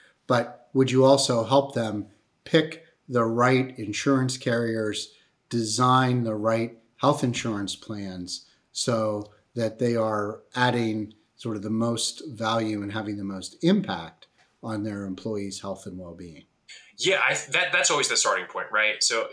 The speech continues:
Speaker 2: health plan and four oh one K are the most touted in terms of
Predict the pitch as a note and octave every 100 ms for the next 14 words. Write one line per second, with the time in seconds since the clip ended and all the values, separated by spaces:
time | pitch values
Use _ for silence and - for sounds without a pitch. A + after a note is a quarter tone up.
0 | - - _ _ _ _ - D3 - -
1 | F3+ E3+ D#3 B2 C3+ B2+ A#2+ A2 G#2 A2
2 | A2 A#2 A2+ A2 G#2 G2+ G#2+ G#2 A2+ B2+
3 | - - A2+ A2 G#2+ G2+ G2+ G2+ - G#2+
4 | G2+ F#2+ F#2+ F#2